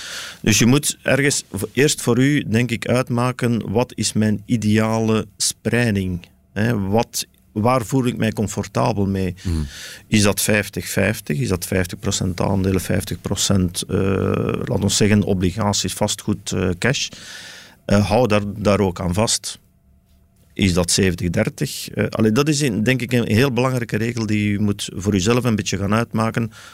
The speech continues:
Speaker 1: Waar wil ik of waar voel ik mij comfortabel en waar, waar ga ik mijn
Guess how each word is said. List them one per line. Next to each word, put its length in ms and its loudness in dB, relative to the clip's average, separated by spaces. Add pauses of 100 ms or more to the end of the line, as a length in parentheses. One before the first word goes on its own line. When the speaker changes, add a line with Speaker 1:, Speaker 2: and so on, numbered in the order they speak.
(140)
Speaker 1:
Waar 480 2
wil 180 2
ik 260 -2
of 180 -6
waar 200 2
voel 160 2
ik 100 0
mij 140 0
comfortabel 680 -2
en 80 -2
waar, 320 0
waar 260 0
ga 140 0
ik 120 -6
mijn 240 -2